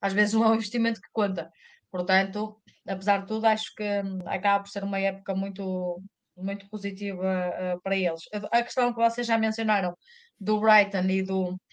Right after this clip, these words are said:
do Aston Villa, principalmente no caso do Villa, que é treinado por um homem que, no que diz respeito a competições europeias, é um bocado papa medalhas, não correu muito bem para os lados do norte de Londres, mas pronto. Ahm,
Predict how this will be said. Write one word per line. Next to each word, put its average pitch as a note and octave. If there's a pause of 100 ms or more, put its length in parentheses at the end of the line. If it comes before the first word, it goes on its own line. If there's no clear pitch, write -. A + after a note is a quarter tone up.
(140)
do G3+
Aston G#3
Villa, A3+
principalmente G#3 (680)
no F#3+
caso F#3+
do F#3+
Villa, F#3+
que F#3
é E3+ (380)
treinado F#3
por G3
um F#3+
homem F#3+
que, G3
no G3+
que A3
diz A3
respeito G3+
a G3
competições G3
europeias, F#3+ (500)
é F#3
um F#3+
bocado F#3
papa F#3+
medalhas, G#3 (260)
não F#3
correu F#3
muito F#3
bem F3+ (360)
para F3+
os F3+
lados F#3
do F#3+
norte F#3+
de G#3
Londres, C4
mas G3+
pronto. B3+ (640)
Ahm, C4+